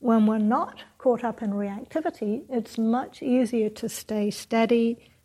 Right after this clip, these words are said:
and present and to clearly know our moment-to-moment experience,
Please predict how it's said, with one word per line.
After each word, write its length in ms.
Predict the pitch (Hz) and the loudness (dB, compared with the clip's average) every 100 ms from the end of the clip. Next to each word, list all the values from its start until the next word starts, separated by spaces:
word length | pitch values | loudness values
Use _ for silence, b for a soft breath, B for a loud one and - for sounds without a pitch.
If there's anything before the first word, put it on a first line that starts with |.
| _ | _
and 220 | 240 220 | -2 -2
present 420 | - 220 202 214 - _ | 2 2 2 0 -6 _
and 160 | 240 202 | -4 -4
to 100 | - | -4
clearly 640 | - - 233 233 226 214 208 | -10 -2 4 6 4 2 0
know 480 | 220 277 240 208 - | 0 0 -2 -4 -6
our 160 | 220 | -2
moment-to-moment 800 | 214 196 190 208 - 208 190 190 | 0 0 0 -2 -4 -2 0 0
experience, 760 | 208 - - 285 233 208 - | -2 -6 -2 0 2 -2 -8